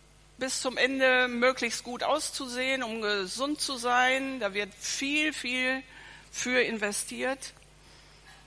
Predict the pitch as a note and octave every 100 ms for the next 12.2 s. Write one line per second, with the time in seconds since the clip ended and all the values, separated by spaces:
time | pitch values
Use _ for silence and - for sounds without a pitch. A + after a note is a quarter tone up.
0 | - - - - - - - - - -
1 | G3+ F#3 - C#4 F4+ B3+ F#3 F3 D#3 -
2 | - - - G#3+ - B3 C4+ A3+ - B3+
3 | C#4 B3 A#3 - C#4 - C#4 D4 D#4+ -
4 | - - - - - - - - - -
5 | - - - - - - - - - A3
6 | C4 - - - - G#3+ - - - C#4+
7 | E4+ D4+ D4 E4+ D4+ F#3+ D3+ D#3+ D3+ D3
8 | C#3+ D3 - - - - - - - -
9 | - - - - - - - - - -
10 | B3+ D#4+ D#4+ - B3+ C#4 - - - D#4+
11 | E4 C4+ C4 C4 C4+ C#4+ G3 F#3 - C4+
12 | C#4 C#4+